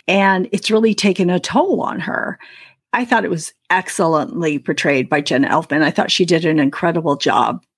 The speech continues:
in this episode, along with, you know, Dwight and Sherry, the actors. But I thought it was fascinating that she says, "I saw someone get bit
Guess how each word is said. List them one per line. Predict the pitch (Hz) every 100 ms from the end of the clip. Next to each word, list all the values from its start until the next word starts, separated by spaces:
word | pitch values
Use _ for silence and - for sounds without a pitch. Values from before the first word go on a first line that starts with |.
| _ -
in | 180
this | 151 -
episode, | - - 180 - 160 -
along | 180 180 165 156 165
with, | 151 - -
you | 196 165
know, | -
Dwight | 165 180 175 -
and | 185 151
Sherry, | - - 147 - - -
the | - -
actors. | 180 - - 208 - - _
But | - - - - - _
I | 190
thought | 190 196
it | 202
was | 190 175 - - -
fascinating | 220 226 - 180 160 - - - - 214 - _ _
that | 196 185 175 - -
she | - 226 214
says, | 208 220 185 - - - - - - - - _
"I | 170 175
saw | - 202 208
someone | 233 233 202 196 196
get | 190 196 -
bit | - -